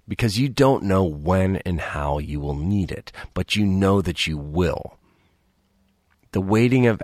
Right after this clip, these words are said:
Advent is preparing, getting the toolbox out, hanging the lights,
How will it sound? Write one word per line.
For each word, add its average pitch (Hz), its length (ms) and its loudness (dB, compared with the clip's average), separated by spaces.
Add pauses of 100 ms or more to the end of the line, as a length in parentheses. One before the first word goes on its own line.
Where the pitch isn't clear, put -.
Advent 78 560 0 (240)
is 98 160 -6
preparing, - 760 -6 (320)
getting 113 280 4
the 113 80 4
toolbox 82 680 0
out, 50 240 -4
hanging 120 520 2
the 104 80 4
lights, 71 440 -2